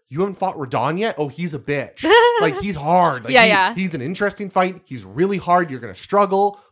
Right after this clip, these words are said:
Speaker 1: blah, blah, blah, blah, blah." All this crazy stuff. And I just kept getting told how tough it was. And I, my dumbass,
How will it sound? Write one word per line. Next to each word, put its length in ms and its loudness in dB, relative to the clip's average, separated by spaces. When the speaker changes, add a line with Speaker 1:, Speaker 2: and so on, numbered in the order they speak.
Speaker 1:
blah, 120 -14
blah, 120 -20
blah, 120 -20
blah, 100 -20
blah." 320 -2
All 200 -4
this 160 -8
crazy 480 -8
stuff. 300 -8
And 100 -6
I 60 -6
just 160 -10
kept 180 -8
getting 240 -10
told 240 -6
how 200 -6
tough 300 -10
it 120 -18
was. 240 -20
And 200 -8
I, 360 -2
my 260 0
dumbass, 680 -12